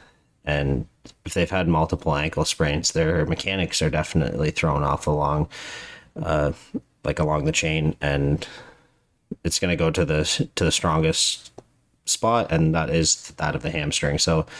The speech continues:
hamstrings very rarely will just go out on their own or become, like, a hamstring strain on their own. It's definitely through a lot of, like, poor mechanics, whether that be through the hip or through the ankle itself.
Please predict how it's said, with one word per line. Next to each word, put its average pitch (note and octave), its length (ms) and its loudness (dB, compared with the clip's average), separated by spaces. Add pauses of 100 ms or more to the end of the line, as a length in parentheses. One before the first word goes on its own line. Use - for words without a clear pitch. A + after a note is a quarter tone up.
(1120)
hamstrings A2+ 520 0
very F#2 340 4
rarely E2+ 580 4 (1200)
will D#2+ 400 4 (240)
just - 220 -2
go D#2+ 140 2
out D#2 180 4
on D2+ 160 2
their D2 160 2
own D2+ 180 2
or D2 200 2 (120)
become, C#2+ 480 0
like, - 220 -2
a C#2 60 0
hamstring D#2 360 0
strain D#2 240 0
on D#2 100 0
their D2 160 0
own. F#2+ 280 2 (920)
It's - 100 -10
definitely F#2+ 340 0
through F2 320 4
a E2 280 2
lot D#2 280 2
of, D#2 500 0 (640)
like, - 120 -6
poor F2 200 2
mechanics, D#2 880 0
whether D#2+ 320 2
that D#2 180 0
be D#2 140 0
through - 240 0
the D#2 100 -2
hip - 400 -2 (380)
or D#2 160 0
through D#2+ 200 0
the D#2 120 0
ankle D2+ 300 0
itself. - 580 0